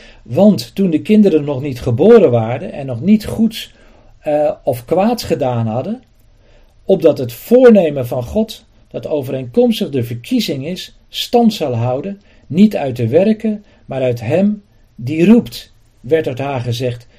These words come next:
de meerdere zal de mindere dienen." Hè? Het was dus het voornemen van God dat, eh, dat de Heere Jacob, hè, hoewel hij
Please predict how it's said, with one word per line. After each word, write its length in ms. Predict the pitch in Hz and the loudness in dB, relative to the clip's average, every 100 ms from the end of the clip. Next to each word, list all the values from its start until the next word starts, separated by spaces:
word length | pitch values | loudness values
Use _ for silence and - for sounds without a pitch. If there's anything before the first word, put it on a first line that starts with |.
| _ _ | _ _
de 120 | 107 | -8
meerdere 800 | 101 117 165 220 233 226 254 233 - _ | -2 0 4 6 6 4 2 0 -10 _
zal 300 | - - 143 | -10 -4 -2
de 100 | 117 | -2
mindere 600 | 110 135 160 170 170 170 170 _ _ _ - | -2 -2 -2 -2 -2 -2 -8 _ _ _ -14
dienen." 600 | 110 156 175 123 90 85 _ _ _ _ _ _ | -6 -2 0 -2 -4 -8 _ _ _ _ _ _
Hè? 160 | - - - _ _ _ _ _ _ | -20 -20 -20 _ _ _ _ _ _
Het 160 | 135 | -6
was 180 | 139 156 | -2 -2
dus 140 | 147 | -2
het 160 | 120 117 | -4 -6
voornemen 760 | - - 269 277 180 165 196 | -4 2 4 4 2 0 -2
van 160 | 196 180 | -4 -6
God 480 | - 226 - - - _ _ _ _ _ _ | 0 0 0 -6 -18 _ _ _ _ _ _
dat, 440 | - 120 135 123 - | -10 -2 -2 -2 -4
eh, 300 | 131 131 127 120 117 _ _ _ _ _ _ - - | 0 0 0 -6 -14 _ _ _ _ _ _ -20 -14
dat 400 | 196 294 117 - _ - | -6 -4 -4 -12 _ -18
de 200 | 143 135 | -10 -4
Heere 440 | 147 170 160 120 120 _ _ | 0 2 2 0 -8 _ _
Jacob, 800 | 113 113 156 185 - 214 226 - _ | -6 -4 -2 -2 2 2 2 -6 _
hè, 140 | - - | -20 -14
hoewel 480 | 214 117 123 156 143 | -8 -4 2 2 2
hij 320 | 147 143 | -2 -6